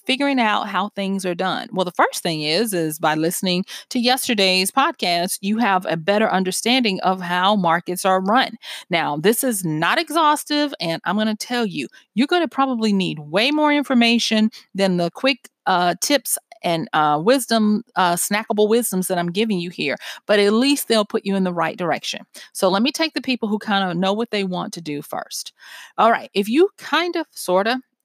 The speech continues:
understand what you want to do, there are certain,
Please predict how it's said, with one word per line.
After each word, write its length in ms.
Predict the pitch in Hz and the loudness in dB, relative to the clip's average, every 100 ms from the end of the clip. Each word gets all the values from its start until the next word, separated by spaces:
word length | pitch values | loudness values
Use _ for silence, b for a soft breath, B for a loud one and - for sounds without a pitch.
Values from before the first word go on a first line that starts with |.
| _ - | _ -4
understand 640 | 202 233 - 220 214 220 - | -2 0 -2 -2 -2 -2 -6
what 360 | 175 190 180 - | -2 -2 -2 -4
you 120 | 202 | -4
want 240 | 175 156 | -4 -4
to 80 | 165 | -6
do, 320 | 170 170 202 _ _ _ _ _ _ _ 220 | -2 -2 -4 _ _ _ _ _ _ _ 0
there 160 | 285 | 2
are 100 | 320 | 2
certain, 540 | - 240 - 196 190 | 0 -2 -2 -2 -4